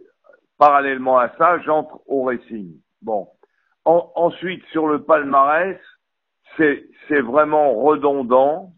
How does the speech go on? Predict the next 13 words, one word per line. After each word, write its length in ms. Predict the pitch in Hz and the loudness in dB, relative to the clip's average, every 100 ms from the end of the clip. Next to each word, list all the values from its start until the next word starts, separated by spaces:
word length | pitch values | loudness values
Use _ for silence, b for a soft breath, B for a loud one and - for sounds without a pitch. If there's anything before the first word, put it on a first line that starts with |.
| _ | _
à, 380 | 104 107 101 90 _ _ _ _ 104 | -4 -2 -2 -8 _ _ _ _ -16
je, 140 | 113 104 113 - _ _ - | -16 -16 -18 -20 _ _ -2
quand 220 | 135 131 | -2 0
certains 380 | 147 123 - 127 | -4 -4 0 0
le 160 | 123 113 | 0 -4
font, 420 | - 147 180 180 _ _ _ _ _ 113 | -2 0 0 -4 _ _ _ _ _ -14
de, 500 | 113 139 131 117 117 | 0 2 2 0 -6
de 180 | 113 139 | -2 -2
donner, 600 | 135 139 139 135 104 78 - - | 2 0 2 0 -2 -6 -14 -2
euh, 520 | 113 110 104 95 87 _ _ _ _ _ _ 214 - - - - - _ _ _ | 2 4 2 -2 -8 _ _ _ _ _ _ -20 -18 -20 -20 -20 -20 _ _ _
dire, 600 | - 104 - 175 143 98 95 | -20 -6 -4 -2 -2 -4 -6
dire 340 | 127 151 139 - | 0 2 0 -6
que, 520 | 143 131 120 117 110 | -2 2 2 0 -4